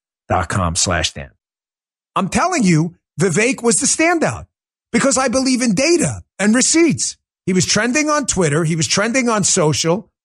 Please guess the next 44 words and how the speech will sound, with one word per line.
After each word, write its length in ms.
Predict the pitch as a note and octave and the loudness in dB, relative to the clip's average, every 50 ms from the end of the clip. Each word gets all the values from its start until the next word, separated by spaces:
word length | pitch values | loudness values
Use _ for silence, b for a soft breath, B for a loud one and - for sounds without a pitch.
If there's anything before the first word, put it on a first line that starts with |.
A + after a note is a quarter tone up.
| _ _ | _ _
He 80 | - F3+ | 0 2
was 140 | F3+ D3 G#3 | 4 4 4
all 180 | A#3 D4 D4+ | 4 4 4
over 260 | C4+ B3+ A#3 G3+ G#3 | 2 2 2 0 -2
Truth 440 | G3 - - - G3+ G3 F#3 - - | -2 -2 0 0 2 2 0 0 -2
last 340 | F3 D#3 C#3+ C3+ B2 - - | -2 -2 0 0 0 -2 -2
night 240 | D#3 C3 C3+ C#3+ D3+ | -2 0 0 2 2
as 160 | D#3 D3+ - | 2 0 0
well. 420 | C#3 B2 A2+ A2+ C#3+ F3+ F3+ - _ _ _ _ _ _ _ _ - | -2 -2 0 0 0 -2 -4 -6 _ _ _ _ _ _ _ _ -2
Vivek 360 | F#3 F3 D#3 G#3+ A3+ A#3 - | -2 0 2 0 0 0 -2
wa-, 200 | - G#3+ G3+ G3+ | -2 -2 0 0
won 380 | F#3+ E3 F#3 F3+ F3+ F3+ F3 D3+ | 0 0 0 2 2 2 0 0
just 200 | - B3 B3 - | 0 0 0 0
about 280 | A3 A3 G#3 G3+ G3 - | 0 0 0 -2 -2 -2
every 320 | - A3+ B3 D#4 D#4+ D#4 C#4+ | -4 -4 -2 0 0 2 2
single 560 | - - - - B3+ B3 A3+ A3+ A3 G3+ D#3 | 2 0 0 0 0 0 2 2 0 0 0
straw 320 | - - - G3+ G#3 G#3+ G#3+ | 0 -2 0 2 2 2 0
poll 280 | - - G3 F3+ F3 | 0 0 0 2 2
that 160 | E3+ F3 D#3 - | 0 -2 -2 -2
came 240 | E3 E3+ D#3+ D3 | 0 0 0 0
out, 300 | C3 A#2+ G#2+ C3 E3+ - - _ _ _ _ _ _ - | 0 -2 -2 -4 -4 -6 -10 _ _ _ _ _ _ -4
and 140 | A3 A3 | -2 0
every 260 | B3 C4 C#4 D#4+ D#4 C#4+ | 0 0 0 0 0 0
single 380 | - D4 D4+ C#4 C4 C4+ B3+ | 0 0 0 0 0 0 -2
focus 420 | - - C#4+ D4 D4 - C4+ - - | 0 0 0 0 2 0 0 -2 0
group 180 | - A3+ F#3+ | 0 0 0
is 80 | G#3+ D#3+ | 0 2
like, 200 | G#3+ G#3 G3+ - - | 2 0 0 -2 -2
"I 60 | G3 | 0
like 240 | A3 C4 D#4 D#4 - | 2 2 0 0 -2
this 220 | - C#4+ - - | -2 -2 -2 -2
guy." 260 | - D3 F#2+ - - - _ _ _ _ _ _ _ _ _ _ _ _ _ _ _ _ _ _ _ _ _ _ _ _ _ _ _ _ _ _ _ _ _ _ _ _ _ _ _ _ - | -2 -4 -6 -8 -14 -20 _ _ _ _ _ _ _ _ _ _ _ _ _ _ _ _ _ _ _ _ _ _ _ _ _ _ _ _ _ _ _ _ _ _ _ _ _ _ _ _ -4
Now, 220 | G3+ A3 G#3+ F3+ | -2 0 0 2
to 100 | E3 E3+ | 2 2
be 140 | D3+ F3 F#3 | 2 0 0
fair 360 | - - A3+ A#3+ C4 C4 B3+ | 0 0 0 2 2 2 2
in 60 | A#3 | 2
my 160 | G#3 G3+ G3 F3 | 2 0 0 0
criticism 640 | - - A3+ A3 G3+ - - F3 D3 C3+ D#3 C#3+ | 0 0 0 0 2 0 2 2 2 2 2 2
to 100 | C#3+ D#3 | 2 2
all 200 | D3+ F3 G3 F#3+ | 2 2 0 0
of 60 | E3 | -2
these 200 | C#3+ C3+ B2+ G#2+ | -2 -4 -4 -6
guys, 500 | - B2+ G#2+ G2+ F#2 F#2+ G#2 - - - | -8 -8 -8 -10 -10 -10 -8 -8 -10 -10